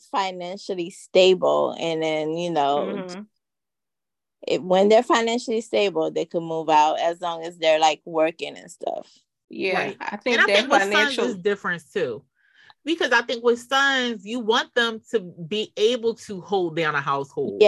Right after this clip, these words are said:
Speaker 3: You know what I
Speaker 1: Yes.
Speaker 3: mean? Because if your daughter, your daughter could possibly be a housewife and just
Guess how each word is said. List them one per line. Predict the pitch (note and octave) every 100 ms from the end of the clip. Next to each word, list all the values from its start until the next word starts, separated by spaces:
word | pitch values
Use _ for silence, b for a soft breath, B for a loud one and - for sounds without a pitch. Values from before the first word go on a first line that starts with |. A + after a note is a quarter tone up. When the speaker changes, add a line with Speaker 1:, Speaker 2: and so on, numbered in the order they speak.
| G3+
Speaker 3:
You | F3
know | D#3
what | E3
I | F3+
Speaker 1:
Yes. |
Speaker 3:
mean? | F3+ F3 F3 - b b b b E3
Because | G3 G3+ G3 E3+ E3 D#3 D#3 _ _
if | F#3+ F#3
your | A3 C#4+
daughter, | A3+ B3+ B3
your | A3+ A#3
daughter | A#3+ C4+ B3
could | A#3+ F#4+ -
possibly | A#3+ G#3+ A3+ G3 G3
be | F3 F#3
a | F3+
housewife | F#3+ F#3 - F3+ E3+ F3+
and | F3
just | E3+ D#3+